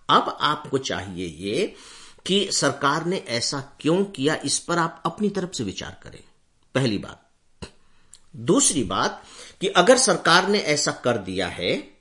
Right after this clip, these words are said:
राइट, तो क्या सरकार इसको implement कर पाएगी? उसके सामने कौन कौन सी परेशानियां आएंगी? क्योंकि आप अच्छे से जानते हैं कि अभी भी जो सरकार ने न्यूनतम समर्थन मूल्य रख रखा है, किसानों को वो कीमत नहीं मिल पा रही है।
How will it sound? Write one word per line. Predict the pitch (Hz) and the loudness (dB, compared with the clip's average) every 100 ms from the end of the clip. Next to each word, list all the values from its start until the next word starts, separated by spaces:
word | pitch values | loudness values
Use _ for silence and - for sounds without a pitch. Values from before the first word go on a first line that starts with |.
| _ _ _ _ _ - | _ _ _ _ _ 0
राइट, | 135 302 - - - - | 2 2 -2 -18 -4 2
तो | |
क्या | 190 214 | 4 6
सरकार | 214 185 - 185 185 | 6 2 2 0 2
इसको | 170 - 160 | -2 -2 -2
implement | 143 135 131 123 120 | 0 0 0 0 -2
कर | 113 | -4
पाएगी? | 127 139 185 202 - - - - | -4 -4 -4 -6 -12 -16 -16 -2
उसके | 175 - | 0 2
सामने | 196 170 185 185 | 2 2 0 -2
कौन | 185 175 202 | -2 2 2
कौन | 196 170 | 2 0
सी | 165 175 | 2 0
परेशानियां | 143 120 110 110 120 139 160 - - | 2 2 0 -2 -2 -2 -2 -6 -4
आएंगी? | 110 117 127 180 | -2 0 0 -2
क्योंकि | 131 180 196 202 | 4 2 4 2
आप | 139 135 | 2 0
अच्छे | 120 - 127 | -2 -2 -4
से | - | -4
जानते | 98 95 98 - | -4 -4 -6 -6
हैं | 156 | -6
कि | 170 | -6
अभी | - 107 123 | -6 -4 -4
भी | 131 170 | -2 -4
जो | 131 131 131 | -2 0 0
सरकार | 131 101 - 107 104 | -2 -6 -4 -4 -2
ने | 123 143 | -4 -4
न्यूनतम | 113 120 123 120 131 131 | -2 -2 -2 -2 -2 -2
समर्थन | - 104 104 - 110 | -4 -4 -6 -8 -6
मूल्य | 107 107 110 | -6 -4 -4
रख | 120 160 - | -6 -8 -12
रखा | - - 85 | -14 -10 -10
है, | 90 120 - - - - - | -6 -6 -6 -10 -18 -10 -2
किसानों | 135 151 165 | -2 0 -2
को | - 127 | -2 -4
वो | 131 | -4
कीमत | 131 104 110 165 175 | -6 -6 -4 -4 -4
नहीं | 202 254 | -2 0
मिल | 208 165 | -2 -4
पा | 104 | -8
रही | 80 - - | -10 -14 -16
है। | - _ | -20 _